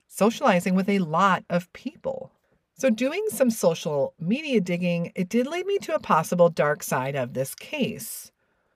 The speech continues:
Hearing from people in San Diego and the Pacific Beach area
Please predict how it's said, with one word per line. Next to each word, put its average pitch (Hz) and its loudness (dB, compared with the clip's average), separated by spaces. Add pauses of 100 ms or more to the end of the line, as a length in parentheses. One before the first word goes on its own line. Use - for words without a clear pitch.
(160)
Hearing 381 0
from 220 4
people 196 2
in 190 2
San 180 0
Diego 175 2
and 170 0
the 156 -2
Pacific 180 -2
Beach 180 -4
area 180 0